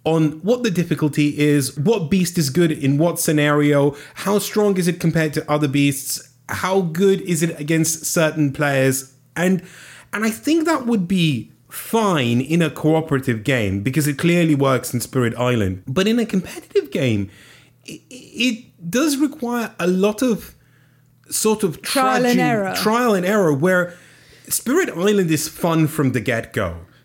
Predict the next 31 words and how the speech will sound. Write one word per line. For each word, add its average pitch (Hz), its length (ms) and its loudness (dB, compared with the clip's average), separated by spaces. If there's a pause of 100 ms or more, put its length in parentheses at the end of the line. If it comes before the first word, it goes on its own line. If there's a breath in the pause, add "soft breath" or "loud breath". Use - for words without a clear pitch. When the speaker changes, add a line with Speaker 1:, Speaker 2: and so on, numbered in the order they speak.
(360 soft breath)
Speaker 1:
Uh, 131 340 0 (160)
and 156 540 0 (500 soft breath)
Beast 269 440 0
is 175 280 0
more 180 280 2
like, 156 480 0 (880 soft breath)
"Oh, 175 480 0 (120)
I've 160 320 0
learned 226 560 0 (120)
that 147 440 0 (140)
the 151 180 -2
game 170 340 2
is 165 140 0
less 170 220 0
about 165 320 0
hiding 190 380 0
and 147 100 0
more 156 200 2
about 139 520 -2
drafting 147 680 0
a 143 80 -2
little 147 260 2
bit 135 180 0
of 113 140 -4
cards 175 420 0
at 117 140 -8
the 117 60 -4
beginning. 113 460 -2 (400 loud breath)
And 156 120 0
I 156 40 0
must 202 380 -2